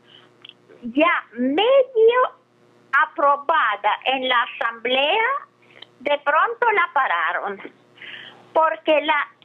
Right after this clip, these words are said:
situación económica es tan desesperante que el tercer congreso del P C V se vio en la disyuntiva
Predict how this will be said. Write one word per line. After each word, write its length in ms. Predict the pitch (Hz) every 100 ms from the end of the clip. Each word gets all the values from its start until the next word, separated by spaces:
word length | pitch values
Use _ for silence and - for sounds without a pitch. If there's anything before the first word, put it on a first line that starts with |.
| _ _ _ - - -
situación 920 | 285 - 254 262 - - 339 415 453 466 440
económica 840 | 415 330 262 226 196 175 - 170 151 - - - _ _ _ - - _ _
es 260 | 285 349 330 - - - _ _ -
tan 480 | 349 480 466 415
desesperante 1600 | 330 320 - 254 - - 254 233 202 170 165 165 - 220 302 - _ _ _ _ - - - - -
que 260 | 320 294 -
el 300 | 285 294 240 -
tercer 600 | 240 254 - - 349 427 494 -
congreso 920 | 427 415 370 240 233 214 220 - 254
del 300 | 254 240 240
P 280 | 233 254 302 -
C 200 | 302 302
V 680 | 262 254 233 208 202 349 381 - _ - - - -
se 160 | 294 269
vio 280 | 262 277 415 -
en 240 | 269 269
la 140 | 254 240
disyuntiva 1040 | 254 381 370 359 320 302 - 269 220 208